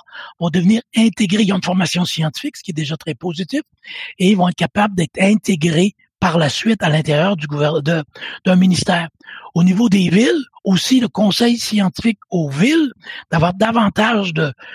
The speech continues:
de scientifiques dans l'administration municipale. Ça aussi, il y en a un peu. Il y a énormément d'appétit présentement de nos villes, avec les nouveaux maires, nouvelles mairesses qui ont été élus l'an dernier,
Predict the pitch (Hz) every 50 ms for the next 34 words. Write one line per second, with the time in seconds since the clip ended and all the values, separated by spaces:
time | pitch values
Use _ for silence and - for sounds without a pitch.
0 | - - _ - 143 - - - - - 202 214 214 220 180 - - - - 254
1 | 240 190 160 160 147 160 170 170 170 165 - - - 180 170 139 - - 208 196
2 | 190 180 165 160 143 - - - 190 233 262 254 240 - _ _ - - - -
3 | - - - 247 240 233 - - 247 240 226 202 190 190 185 165 143 - 262 233
4 | 196 208 - - - 247 254 262 262 262 247 240 220 214 208 220 240 240 208 185
5 | 214 196 - - 208 196 165 - - - 240 - - 170 175 175 190 175 - -
6 | 208 220 233 - _ _ _ _ - - - - _ - 196 190 160 160 165 156
7 | 151 143 196 254 311 285 277 - _ - - - - - - 196 180 190 - -
8 | 185 170 170 190 185 180 196 208 185 165 175 190 226 226 220 202 170 147 160 180
9 | 175 170 170 160 156 180 214 214 - - - 180 185 - - 160 151 147 160 190
10 | 190 175 156 147 139 135 139 143 147 180 214 233 233 247